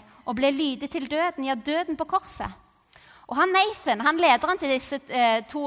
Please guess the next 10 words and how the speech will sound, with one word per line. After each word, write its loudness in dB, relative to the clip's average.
var 0
Toto-guttene -8
som -10
bodde -8
hos -12
oss. -14
Han -4
var 0
tjuefem 2
år. 2